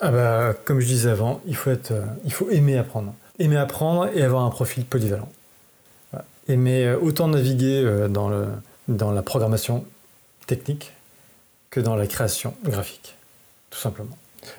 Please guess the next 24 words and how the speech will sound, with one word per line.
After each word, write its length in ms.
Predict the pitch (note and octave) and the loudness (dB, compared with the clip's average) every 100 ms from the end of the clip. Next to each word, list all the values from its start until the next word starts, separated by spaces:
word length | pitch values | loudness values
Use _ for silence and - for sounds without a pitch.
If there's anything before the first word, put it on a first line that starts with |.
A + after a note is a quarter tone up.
| - | -2
Ouais, 160 | D#3 | 0
je, 120 | F3 G#3 | 0 0
je 40 | |
sais 100 | F3+ | 0
qu'il 80 | G#3+ | 0
y 40 | |
a 20 | |
une 60 | G#3 | 2
formation 460 | F#3+ D3+ - E3 E3 | 2 2 2 0 0
qui, 280 | D#3 C3 | 0 -2
qui 100 | B2 | 0
est 40 | A#2+ | -2
faite, 260 | C3 B2+ | -2 0
euh, 440 | A#2 G#2 G#2 G2+ G#2 A#2 - D3 | 0 0 0 -2 -4 -6 -6 -4
au 60 | |
Gobelin 460 | G#2+ A#2 A2 A#2+ F#3 - | 0 2 2 0 -2 -6
actuellement, 560 | A#2 - F#2+ G2+ C3 C3 | -8 -4 -4 -4 -4 -4
euh, 200 | G#2 G#2 | -4 -4
vous 60 | G2 | -6
pourrez 200 | G#2 G#2 | -4 -2
regarder 180 | G#2 | -2
sur 160 | G#2+ - | -4 -6
Internet, 520 | G2 - F#2+ A2 | -6 -6 -6 -8
euh, 60 | - | -8